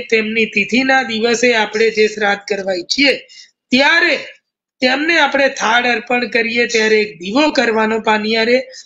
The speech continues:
અને તેમને પ્રાર્થના કરવાની કે કોઈ પણ કારણ કે સંજોગ વસાત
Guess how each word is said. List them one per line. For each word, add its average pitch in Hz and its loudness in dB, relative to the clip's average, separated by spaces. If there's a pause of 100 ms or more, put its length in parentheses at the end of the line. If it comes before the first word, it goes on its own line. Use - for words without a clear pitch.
(240)
અને 330 2 (460)
તેમને 269 0
પ્રાર્થના 226 0
કરવાની 233 -2
કે 285 -2
કોઈ 277 2
પણ 330 -2
કારણ 262 2
કે 247 0
સંજોગ 233 -2
વસાત 202 -2